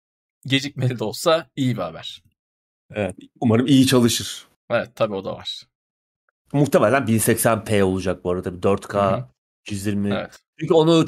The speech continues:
Speaker 2: onunla alakalı bir şey, bilgi bulamadım. Yani kaç,
Speaker 1: Evet.
Speaker 2: hangi çözünürlükte ya da dinamik bir çözünürlük, bir ara çözüm.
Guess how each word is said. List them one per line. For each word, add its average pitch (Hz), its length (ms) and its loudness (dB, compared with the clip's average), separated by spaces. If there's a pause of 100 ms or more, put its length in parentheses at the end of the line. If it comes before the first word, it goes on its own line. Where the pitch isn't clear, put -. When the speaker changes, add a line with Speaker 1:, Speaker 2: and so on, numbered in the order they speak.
(100)
Speaker 2:
onunla 143 300 2
alakalı 143 420 4
bir 151 40 -2
şey, 147 200 -2
bilgi 135 220 2
bulamadım. 123 480 0
Yani 101 240 -8
kaç, - 300 -4
Speaker 1:
Evet. 101 100 -6
Speaker 2:
hangi 107 260 -2
çözünürlükte 98 340 -8
ya 123 100 2
da 117 100 -4
dinamik 123 340 0
bir 117 60 -10
çözünürlük, 107 640 -8
bir 117 120 0
ara 110 220 4
çözüm. 101 360 -8